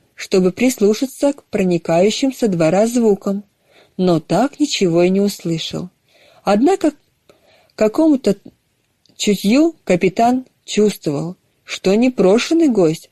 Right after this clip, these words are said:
шастает где-то поблизости от его дома.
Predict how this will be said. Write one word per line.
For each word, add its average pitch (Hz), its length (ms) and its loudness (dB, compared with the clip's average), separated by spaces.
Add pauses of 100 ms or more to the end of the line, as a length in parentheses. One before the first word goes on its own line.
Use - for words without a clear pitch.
(100)
шастает 220 640 0
где-то 196 300 0
поблизости 190 760 -2
от 214 140 0
его 220 260 0
дома. 156 480 -4